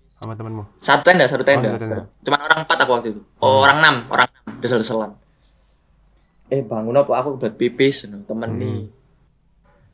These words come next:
Speaker 2: Terus habis itu temanku bangun kan. "Pipis so dewe, pipis so sendiri, buang air sendiri ya lo, gak apa-apa, gak apa-apa," gituin kan. Aku ngantuk.
Speaker 1: <laughs>
Speaker 2: Terus akhirnya temanku daripada ngompol ya, daripada
Speaker 1: Iya, iya.
Speaker 2: ngompol ya, sain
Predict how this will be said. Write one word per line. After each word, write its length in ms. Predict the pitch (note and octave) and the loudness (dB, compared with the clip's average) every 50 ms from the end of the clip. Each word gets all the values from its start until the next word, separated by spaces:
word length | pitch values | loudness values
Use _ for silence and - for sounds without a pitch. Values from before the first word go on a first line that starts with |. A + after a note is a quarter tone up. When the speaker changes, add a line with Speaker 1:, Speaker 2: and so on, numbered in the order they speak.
| _ _ | _ _
Speaker 2:
Terus 180 | - A#2 A2+ A#2+ | -8 -6 -4 -4
habis 280 | A#2 A2 - A2+ - | -4 -6 -6 -8 -6
itu 200 | A#2 A2 G#2+ C3+ D3 | -6 -2 0 2 2
temanku 440 | D3 C#3 B2+ B2+ B2 A#2+ D3+ D3+ D3 | 2 0 -2 -4 -4 0 2 2 2
bangun 340 | - G#2 G#2+ A#2 A#2+ A#2 A2+ | 2 -2 -2 -2 -4 -4 -6
kan. 280 | G#2+ G#2+ G#2 G#2 G#2 G2+ G#2 _ _ _ | -8 -10 -10 -10 -14 -16 -20 _ _ _
"Pipis 260 | - C#3 C3+ D3+ C#3 | -8 -6 -4 -4 -4
so 120 | - D#3 D3+ | -2 -4 -4
dewe, 580 | D3+ C3 A2 G#2+ G#2+ A#2+ C#3+ D3+ D#3 D3+ C#3+ | -4 -6 -8 -4 0 4 6 6 6 6 4
pipis 240 | C3+ - C3 B2 C3+ | 2 0 -4 -4 -4
so 120 | C3+ C#3 - | -6 -6 -6
sendiri, 280 | D3 C3 A2+ A#2 A#2+ | -4 -4 -2 0 0
buang 200 | B2 A#2+ A2 A2 | 0 0 0 0
air 100 | A#2+ A#2+ | 0 -2
sendiri 320 | - - B2 G#2+ G#2+ G#2+ B2+ | -2 -4 -4 -4 2 4 6
ya 140 | C3 C3+ C3+ | 6 6 6
lo, 180 | C#3 C3+ B2 | 4 4 2
gak 140 | A#2 - - | 0 -2 -4
apa-apa, 240 | - A2+ A2 A2 B2+ | -6 -6 -4 -4 -4
gak 140 | B2+ - - | -6 -6 -6
apa-apa," 260 | G#2+ G#2+ - - G#2+ A2 A2 - | -8 -10 -8 -8 -8 -8 -8 -10
gituin 280 | - G#2 - G#2 G#2 G#2 A2 | -12 -12 -10 -10 -10 -10 -14
kan. 140 | G#2 F#2+ F#2+ G2 | -18 -20 -20 -20
Aku 140 | G#2 - B2 | -18 -18 -14
ngantuk. 420 | G#2+ A#2+ G#2+ G#2 G#2+ - A#2 - - D3+ - _ - - - | -12 -10 -10 -10 -6 -4 -4 -4 -4 -8 -14 _ -20 -6 -4
Speaker 1:
<laughs> 320 | D#3+ D#3 - - D#3+ - | -4 -4 -2 -4 -4 -4
Speaker 2:
Terus 80 | - B2 | 0 4
akhirnya 240 | A#2+ A#2 B2+ C#3+ C#3 | 6 8 8 8 6
temanku 360 | C#3+ C#3 C3+ A#2+ - E3 F3 - - - - - _ _ | 4 2 2 2 4 4 4 4 2 -2 -16 -18 _ _
daripada 460 | _ - A#2 A#2 A2+ - - B2+ A#2 | _ 0 2 4 4 6 4 4 4
ngompol 460 | A2+ A#2 A#2+ B2+ C#3 D3+ D3+ F3 E3 D#3 | 4 6 6 6 6 8 8 8 8 10
ya, 240 | C#3+ B2+ A#2 G#2+ G#2 | 10 8 6 6 2
daripada 260 | A2+ A2+ A2+ - - | 0 2 4 6 6
Speaker 1:
Iya, 20 | |
iya. 80 | - C#3+ | 6 6
Speaker 2:
ngompol 360 | - A#2 C3+ - - E3+ D3+ | 4 4 2 6 6 6 8
ya, 160 | C#3 B2 A#2 G#2 - _ _ _ _ _ _ _ _ _ | 8 6 2 0 -4 _ _ _ _ _ _ _ _ _
sain 480 | - C3 B2+ C#3 D3 C#3+ C3+ B2+ A#2+ | 0 2 4 4 6 4 4 4 2